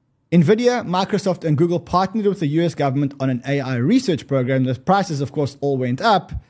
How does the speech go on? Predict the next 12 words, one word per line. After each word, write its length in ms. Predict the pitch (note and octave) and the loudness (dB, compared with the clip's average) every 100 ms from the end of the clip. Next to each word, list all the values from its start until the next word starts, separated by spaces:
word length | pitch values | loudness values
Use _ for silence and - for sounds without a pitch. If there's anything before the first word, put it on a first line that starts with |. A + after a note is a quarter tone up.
| _ - | _ 0
and 360 | E3 E3 D#3+ B2+ | 2 2 0 0
politicians 760 | F#3 F#3 G#3+ B3+ G#3 F#3 - _ _ _ _ _ | 0 2 0 -2 -2 -2 -6 _ _ _ _ _
have 200 | E3+ D#3 | -2 0
all 220 | G3 G3 | 4 2
got, 400 | D#3 E3 E3 - - | 4 2 0 -4 -2
um, 420 | C#3+ C#3 C3+ B2+ _ - | 0 0 -2 -4 _ -2
uh, 380 | C#3 C3+ B2+ A#2 - | 0 2 -2 -4 -2
options. 340 | F#3 - C3 | -2 -2 -2
So 80 | D#3 | 2
Nancy 280 | D#3 F3+ G3+ | 2 2 0
Pelosi's 460 | E3 D3+ D#3+ F3 | 0 2 2 -2
got 160 | B2 C#3+ | -2 -4